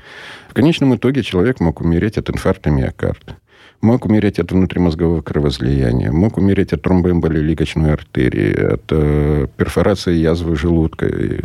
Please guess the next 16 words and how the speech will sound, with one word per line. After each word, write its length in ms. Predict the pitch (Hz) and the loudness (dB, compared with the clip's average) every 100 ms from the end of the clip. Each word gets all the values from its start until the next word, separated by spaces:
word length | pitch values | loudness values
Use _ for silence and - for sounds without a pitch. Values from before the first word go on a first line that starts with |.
| - | 0
м, 240 | 71 - - - - | 0 -2 -10 -20 -10
развившегося 760 | - 76 87 78 - 67 - 73 | -2 0 2 0 0 -2 0 -2
острого 360 | - 73 - | -2 -6 -4
внутрибрюшного 800 | 78 69 - - - - 80 - | -2 -2 -2 -4 -4 0 0 0
кровотечения. 640 | - - 57 - - - - - - - - | -2 -2 0 -2 -4 -6 -8 -20 -20 -18 -2
То 60 | 113 | 0
есть 140 | - | 2
тысяча 360 | 151 147 98 95 | 0 0 -2 0
и 20 | |
одна 220 | 92 90 | 2 0
причина 400 | - 73 85 80 | -2 -4 -2 -2
смертей, 440 | - 76 - - | 0 -2 -2 -4
так? 260 | - - 170 - - - | -2 -2 -2 -6 -20 -8
Мы 180 | - 107 | 0 4
не 140 | 117 107 | 4 2
знаем. 440 | 92 92 65 | 0 0 0